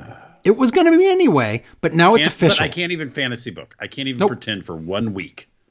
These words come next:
Speaker 1: No.
Speaker 2: that it's
Speaker 1: And do
Speaker 2: gonna
Speaker 1: you
Speaker 2: be
Speaker 1: want
Speaker 2: important.
Speaker 1: Damian Priest against Bobby Lashley? Too bad, you're getting it. Do you
Speaker 2: <laughs>
Speaker 1: want, do you, <laughs> I would tell you the other matches, but you would cry. Um,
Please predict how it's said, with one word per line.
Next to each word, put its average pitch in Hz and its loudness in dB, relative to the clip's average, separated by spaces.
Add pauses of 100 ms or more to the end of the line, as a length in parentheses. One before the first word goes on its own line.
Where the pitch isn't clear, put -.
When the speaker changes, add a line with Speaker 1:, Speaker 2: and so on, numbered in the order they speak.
(180)
Speaker 1:
No. 156 2 (480)
Speaker 2:
that 80 -18
it's - -2
Speaker 1:
And 180 4
do 170 2
Speaker 2:
gonna 175 2
Speaker 1:
you 180 8
Speaker 2:
be 160 2
Speaker 1:
want - 2 (180)
Speaker 2:
important. - -16
Speaker 1:
Damian 208 0
Priest 208 -4
against 196 -6
Bobby 196 2
Lashley? 208 0 (160)
Too 160 0
bad, 147 2
you're 120 -6
getting 120 -4
it. 95 -16 (280)
Do 160 0
you 147 2
Speaker 2:
<laughs> 120 -4
Speaker 1:
want, 156 0 (380)
do 143 -4
you, 156 -2 (500)
<laughs> - -10
I 202 6
would 233 0
tell 196 2
you 175 4
the 151 2
other 131 0
matches, 110 -4
but 113 -8
you 113 -4
would 107 -8
cry. 87 -10 (320)
Um, 143 0